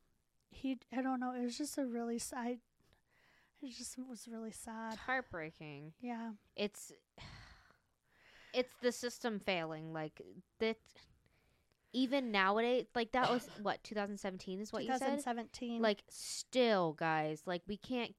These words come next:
Speaker 2: still get our shit together.
Speaker 1: Yeah.
Speaker 2: Like, we need a better system. Like, the guy freaking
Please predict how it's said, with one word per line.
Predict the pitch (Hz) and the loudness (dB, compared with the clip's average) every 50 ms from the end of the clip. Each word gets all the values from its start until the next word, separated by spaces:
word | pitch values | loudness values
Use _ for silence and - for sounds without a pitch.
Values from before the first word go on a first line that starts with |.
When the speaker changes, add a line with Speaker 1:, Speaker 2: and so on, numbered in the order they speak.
| _ _ - | _ _ -16
Speaker 2:
still | - - - - 226 220 208 208 208 | -14 -14 -4 0 2 4 4 4 2
get | 190 202 190 | 0 0 0
our | 185 180 175 | 0 0 -2
shit | 170 - - 170 - - | -4 -6 -6 -6 -6 -4
together. | - 180 175 170 180 180 175 185 180 185 190 190 - _ | -6 -8 -4 -2 -2 0 0 0 0 0 0 -4 -6 _
Speaker 1:
Yeah. | - 254 233 | 6 6 6
Speaker 2:
Like, | 202 196 - - _ - _ _ _ _ _ _ _ | 6 4 0 -10 _ -20 _ _ _ _ _ _ _
we | 180 190 220 214 | -2 -2 0 0
need | 220 233 233 | 0 2 2
a | 226 214 | 2 4
better | 190 190 185 180 175 | 4 4 2 2 0
system. | 170 - 175 170 - 175 165 160 160 151 - - | 0 -2 -6 -4 -2 -2 -2 -2 -4 -8 -6 -4
Like, | 180 180 170 - _ _ 180 | -2 -2 -2 -4 _ _ -4
the | 180 208 | -4 -2
guy | 180 220 202 202 202 202 202 196 190 - - _ _ _ - | 2 2 4 4 6 4 4 2 0 -2 -6 _ _ _ -6
freaking | 214 196 - - 190 180 180 170 170 | -6 -6 -6 -6 -8 -6 -6 -6 -8